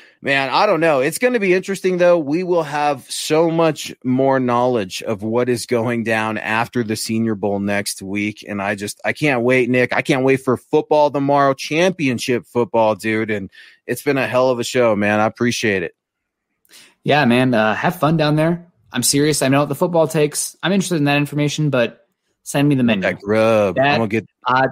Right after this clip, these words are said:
Speaker 2: I am about the food. I am
Speaker 1: all
Speaker 2: here
Speaker 1: that,
Speaker 2: for it. I am a
Speaker 1: all
Speaker 2: fat
Speaker 1: that,
Speaker 2: guy at heart. That's why I hike
Speaker 1: yeah.
Speaker 2: so much.
Speaker 1: All
Speaker 2: You need
Speaker 1: that
Speaker 2: to work
Speaker 1: weight
Speaker 2: off
Speaker 1: I,
Speaker 2: the L Bs.
Speaker 1: all that weight I lost, I told my wife, "I'm gaining it all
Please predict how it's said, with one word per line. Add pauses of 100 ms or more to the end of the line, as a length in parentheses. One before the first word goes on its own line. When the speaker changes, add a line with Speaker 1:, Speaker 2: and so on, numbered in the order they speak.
Speaker 2:
I
am (460)
about
the
food. (260)
I
am
Speaker 1:
all
Speaker 2:
here
Speaker 1:
that,
Speaker 2:
for
it.
I
am
a
Speaker 1:
all
Speaker 2:
fat
Speaker 1:
that,
Speaker 2:
guy
at
heart.
That's
why
I
hike
Speaker 1:
yeah.
Speaker 2:
so
much. (240)
Speaker 1:
All
Speaker 2:
You
need
Speaker 1:
that
Speaker 2:
to
work
Speaker 1:
weight
Speaker 2:
off
Speaker 1:
I,
Speaker 2:
the (280)
L
Bs. (280)
Speaker 1:
all
that
weight
I
lost,
I
told
my
wife,
"I'm
gaining
it
all